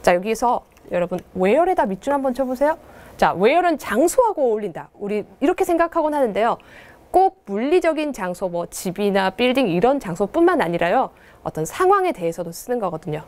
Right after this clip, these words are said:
그래서 이 life가 장소는 아니지만 상황적인 의미에서 where로 받았다라는 거 체크해 주시면 좋겠어요. 좋습니다. 맞아요. 부모님 걱정하긴 하지만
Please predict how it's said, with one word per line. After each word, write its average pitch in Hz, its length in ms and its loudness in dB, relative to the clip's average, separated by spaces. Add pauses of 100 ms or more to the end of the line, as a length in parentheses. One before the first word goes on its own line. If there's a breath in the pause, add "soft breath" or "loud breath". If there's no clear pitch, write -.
(120)
그래서 175 260 2
이 175 60 0
life가 226 600 0 (220 soft breath)
장소는 277 480 0
아니지만 175 400 -4 (260 soft breath)
상황적인 349 680 0
의미에서 190 520 0 (200)
where로 190 400 0
받았다라는 - 1200 -4
거 170 380 -8
체크해 208 300 -8
주시면 185 280 -8
좋겠어요. 160 500 -8 (380 loud breath)
좋습니다. 175 600 2 (560 loud breath)
맞아요. 233 380 2
부모님 254 320 -8
걱정하긴 285 500 -2
하지만 254 540 -2